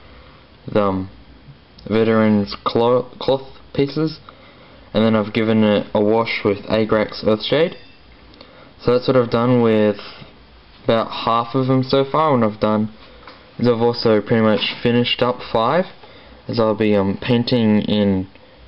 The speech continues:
sort of batches of five, just to keep it nice and small and easy to work with. So this was the first test model that I did for this game,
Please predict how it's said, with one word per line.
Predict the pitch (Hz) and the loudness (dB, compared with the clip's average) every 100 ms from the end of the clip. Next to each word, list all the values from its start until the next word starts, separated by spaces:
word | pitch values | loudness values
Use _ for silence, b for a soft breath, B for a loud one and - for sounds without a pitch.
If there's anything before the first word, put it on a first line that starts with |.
| - - - - | -20 -20 -20 -6
sort | - 113 | 0 2
of | 101 95 104 | 0 -2 -4
batches | 110 - 117 107 | -4 -2 -2 -2
of | 101 - | -2 -2
five, | 101 113 127 127 - - - - - - - - | -2 0 0 -2 -20 -20 -20 -20 -20 -20 -14 -4
just | 117 - | -4 -2
to | 107 | -4
keep | - 107 104 | -2 -4 -2
it | 104 | -2
nice | 110 104 104 | 0 -2 0
and | 107 98 | -2 -2
small | - 127 123 117 117 | -2 0 2 2 0
and | 104 101 98 - | 0 0 0 0
easy | 104 101 104 98 | -2 -2 -4 -2
to | 101 95 92 92 - | 0 2 2 -2 -2
work | 107 110 110 | 0 0 0
with. | 165 - - - - - - - - - - - B B B B B B B B B B - | -2 -4 -20 -20 -20 -20 -20 -20 -20 -20 -20 -20 B B B B B B B B B B -12
So | - 127 | -2 0
this | 131 143 147 | 0 0 0
was | 139 - | -2 -2
the | 117 107 - - | -2 -2 -6 -2
first | 120 120 120 113 - - - - | 2 4 4 0 -6 -14 -18 -10
test | - 113 - | -6 -4 -2
model | 120 120 117 | 0 2 2
that | 110 | 2
I | 104 | 2
did | 113 110 | 0 -2
for | - 107 | 0 0
this | 101 - | 0 -4
game, | 107 123 151 | -2 -2 -4